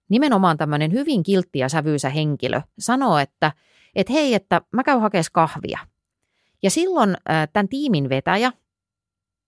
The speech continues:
joka itse asiassa, ää, m-, mä dikkasin kyllä hänestä, mutta hän oli aika tämmönen, sanotaanko suoraviivainen, että hänestä ei tullut ensimmäisenä mieleen, että onpa tässä nimittäin sitten kiltti ja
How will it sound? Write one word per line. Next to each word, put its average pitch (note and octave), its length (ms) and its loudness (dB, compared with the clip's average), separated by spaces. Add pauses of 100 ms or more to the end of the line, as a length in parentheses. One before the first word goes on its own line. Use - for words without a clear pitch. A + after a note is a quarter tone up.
(240)
joka F3+ 440 2
itse F#3+ 340 0
asiassa, F#3 380 2
ää, - 340 -18 (160)
m-, - 400 -8
mä A#3 140 4
dikkasin D3+ 540 -2
kyllä C3+ 260 0
hänestä, C#3 520 -2 (100)
mutta F#3 340 0
hän G3 220 0
oli A3+ 220 4
aika G3+ 220 2
tämmönen, F3 500 2 (320)
sanotaanko A#3+ 500 2
suoraviivainen, C#3+ 880 2
että D#3 340 0
hänestä B3+ 460 0
ei E3 220 0 (200)
tullut F3 360 2
ensimmäisenä E3+ 800 2
mieleen, C#3+ 420 0
että C3+ 240 -2
onpa D3+ 240 0 (120)
tässä G3 560 0 (420)
nimittäin C3+ 480 -2
sitten C3+ 360 -4
kiltti C#3 420 -4
ja A#2 140 -2